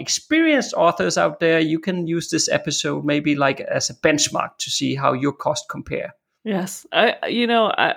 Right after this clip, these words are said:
Speaker 2: this is kind of a scary episode for me 'cause I don't know. <laughs> I think I would have been
Speaker 1: <laughs>
Speaker 2: terrified as a new author getting into this.
Speaker 1: Uh,
Speaker 2: But it's
Speaker 1: well,
Speaker 2: important.
Speaker 1: yeah.
Speaker 2: Yeah. It's, it's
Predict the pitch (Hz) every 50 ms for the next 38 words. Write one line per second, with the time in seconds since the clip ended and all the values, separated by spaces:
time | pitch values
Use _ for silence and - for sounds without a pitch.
0 | - - 185 190 208 208 226 - - 208 190 - - - - 185 170 165 160 160
1 | 160 - - - 165 165 160 156 104 147 - 160 156 - 156 147 143 - 185 165
2 | 160 156 151 151 - - 185 220 330 349 311 233 208 214 220 - 302 254 226 233
3 | 359 - 240 233 233 262 240 285 - 311 294 285 311 233 - 403 427 453 453 480
4 | 427 - 277 262 - - 285 269 254 226 220 226 - - 208 208 240 226 214 208
5 | 196 196 196 190 185 180 170 190 208 190 185 175 160 175 196 196 180 180 170 185
6 | 185 208 - 196 160 - 143 - - - - 190 180 - - - - _ _ _
7 | _ _ _ _ _ _ _ _ _ _ _ _ - 370 370 381 381 392 370 392
8 | - - - - - 294 247 170 156 123 123 127 131 123 - - - 247 233 202
9 | 185 202 208 - - 320 - - - 339 466 - - - 370 415 415 415 - -
10 | - 339 330 -